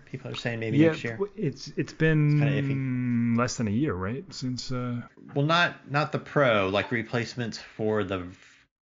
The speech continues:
Speaker 1: regular AirPods.
Speaker 2: Oh yeah, that was
Speaker 1: Um,
Speaker 2: this year. Didn't
Speaker 1: yeah,
Speaker 2: it
Speaker 1: and that,
Speaker 2: March or
Speaker 1: there was
Speaker 2: something?
Speaker 1: a, there was a second generation, but it really wasn't anything. It really didn't do anything, <laughs> right?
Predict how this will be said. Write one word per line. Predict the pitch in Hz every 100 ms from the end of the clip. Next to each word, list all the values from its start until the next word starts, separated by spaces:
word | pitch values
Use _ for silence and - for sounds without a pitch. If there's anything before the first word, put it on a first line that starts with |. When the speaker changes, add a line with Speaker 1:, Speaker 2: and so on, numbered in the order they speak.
| _
Speaker 1:
regular | 104 107 104 98 95
AirPods. | 82 78 - - - - _ _ - - - - - - -
Speaker 2:
Oh | - 92
yeah, | 95 80 - -
that | 113 123
was | 127 95
Speaker 1:
Um, |
Speaker 2:
this | 117 113
year. | 139 87 80 - 165
Didn't | 120 127
Speaker 1:
yeah, | 117
Speaker 2:
it | 117
Speaker 1:
and | 127
that, | 135
Speaker 2:
March | 131 143
or | 139
Speaker 1:
there | 139
was | 143
Speaker 2:
something? | 131 -
Speaker 1:
a, | -
there | 131
was | 127 117
a |
second | 107 - 156 147
generation, | 117 110 110 107 104
but |
it | 104
really | 117 120
wasn't | 98 104 95 90
anything. | 85 82 73 69 - - -
It | 101
really | 110 101
didn't | 101 92 82 - _ _
do | - 95
anything, | 80 - - - - 120 - - - -
<laughs> | 160 143 - - - - - -
right? | 92 92